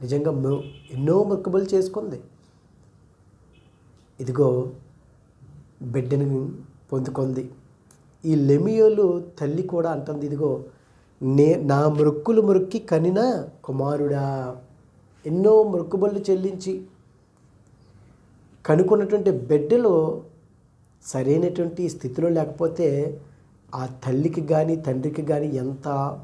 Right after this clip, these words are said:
బాధ వేదన ఉంటుంది. ఇదిగో ఇక్కడ లెమియోలు తల్లి ఈ విధంగా అంటుంది,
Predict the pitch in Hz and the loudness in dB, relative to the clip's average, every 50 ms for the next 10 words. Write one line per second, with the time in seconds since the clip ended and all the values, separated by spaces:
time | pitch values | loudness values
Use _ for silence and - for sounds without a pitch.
0 | - 135 120 120 123 135 139 143 151 151 139 139 135 135 131 147 143 143 143 143 | -10 -8 -6 -4 -4 -4 -2 -2 -2 -2 -2 -2 -2 -4 -2 -2 -2 -2 -2 -2
1 | 156 156 156 202 - - - - _ - - - _ _ _ _ _ - 135 131 | -2 -2 -2 -4 -8 -12 -18 -20 _ -20 -20 -20 _ _ _ _ _ -12 -8 -4
2 | 127 143 143 143 143 147 147 139 131 131 143 156 - - - _ _ _ _ _ | 0 0 0 0 0 0 0 0 0 -2 -4 -6 -10 -16 -20 _ _ _ _ _
3 | _ - 135 127 127 135 135 143 156 170 185 190 190 190 196 196 - - - _ | _ -10 -6 -2 0 2 2 4 6 6 6 6 4 4 0 -2 -6 -10 -20 _
4 | _ _ _ _ _ - 156 147 156 196 226 240 202 170 170 175 190 185 - - | _ _ _ _ _ -2 0 0 2 2 2 2 2 2 2 0 -2 -4 -6 -12
5 | - 151 143 139 139 143 151 156 147 147 143 135 139 143 143 143 139 147 135 135 | -8 -4 -2 0 0 2 2 2 2 2 0 -2 -2 -2 -2 0 2 2 2 2
6 | 135 - - | 0 -2 -8